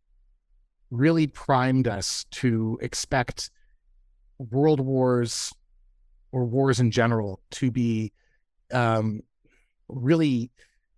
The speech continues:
uh, technologically disruptive. So, you know, World War One, uh, you had all of these technologies like, um,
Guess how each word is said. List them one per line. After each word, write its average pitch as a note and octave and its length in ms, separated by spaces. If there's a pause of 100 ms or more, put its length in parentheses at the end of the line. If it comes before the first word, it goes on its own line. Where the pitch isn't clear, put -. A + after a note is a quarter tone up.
(120)
uh, G#2+ 100 (140)
technologically A#2+ 800
disruptive. - 500 (720)
So, A#2 420
you A#2 60
know, A#2+ 120
World C#3+ 340
War C3 220
One, B2+ 520 (560)
uh, G#2+ 260
you A2 120
had A2 340
all A#2+ 240
of A2 80
these A2+ 180
technologies A2 640
like, G2 300 (320)
um, F#2 480